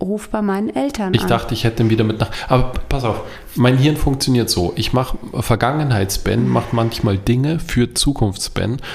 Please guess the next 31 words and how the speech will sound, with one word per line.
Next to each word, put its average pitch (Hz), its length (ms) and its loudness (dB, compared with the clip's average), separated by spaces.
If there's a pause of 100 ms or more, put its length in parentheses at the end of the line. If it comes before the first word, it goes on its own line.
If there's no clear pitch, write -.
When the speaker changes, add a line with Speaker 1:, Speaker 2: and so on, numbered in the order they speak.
(100)
Speaker 2:
weil 98 100 0
Vergangenheits-Ben 98 1040 0
weiß, 104 300 -2
dass 107 200 -4
Zukunfts-Ben 107 760 0
ein 104 140 0
extremer 110 540 0
Idiot 104 420 0
ist 107 180 -2
und - 140 -4
tausend 107 320 -2
Sachen 113 240 -2
in 98 60 0
seinem 98 180 -2
Kopf - 300 -2
hat - 120 -4 (320)
und 101 120 4
lieber 107 240 4
davon 101 340 2
geflasht 104 460 -2
ist, 98 180 -2
dass - 300 -2
der 98 180 0
einunddreißigste 98 680 0
Geburtstag 92 480 -2
die 101 140 0
Vollendung 101 560 2 (100)
des 107 160 2
einunddreißigsten 107 800 0
Lebensjahres 101 680 0
ist, 104 180 0